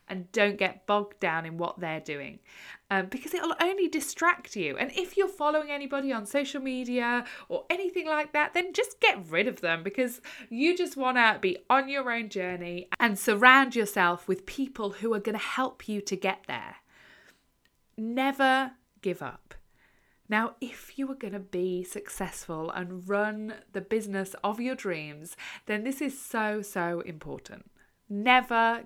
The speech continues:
give up. Not even for a second in your mind must you think that you can give up. And this, I honestly believe, is the number one thing that has got me through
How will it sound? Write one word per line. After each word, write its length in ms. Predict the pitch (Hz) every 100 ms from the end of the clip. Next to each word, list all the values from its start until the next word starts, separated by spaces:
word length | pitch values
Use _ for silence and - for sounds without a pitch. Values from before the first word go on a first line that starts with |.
| _
give 240 | 202 190 -
up. 300 | - - - _ - - -
Not 300 | 220 285 294
even 460 | 294 285 254 254
for 260 | 247 240 233
a 80 | 226
second 800 | - - 214 - 165 160 165 -
in 200 | - 240
your 200 | 277 302
mind 600 | 302 285 247 170 156 165 - - -
must 240 | 233 226 254
you 100 | 247
think 520 | - 285 208 - -
that 120 | 202
you 160 | 208 196
can 220 | 202 180
give 220 | 190 180
up. 260 | 151 - - _ _ _ _ _ _
And 180 | 226 214
this, 520 | 214 202 311 294 - - - -
I 140 | 220 -
honestly 340 | 208 208 -
believe, 380 | 196 180 151 151
is 160 | - 180
the 100 | 185
number 380 | 175 196 196 202
one 320 | 175 170 175
thing 380 | - 151 139 143 - - -
that 140 | 185
has 220 | - 202 202
got 280 | 196 208
me 120 | 202 202
through 480 | - 165 147 143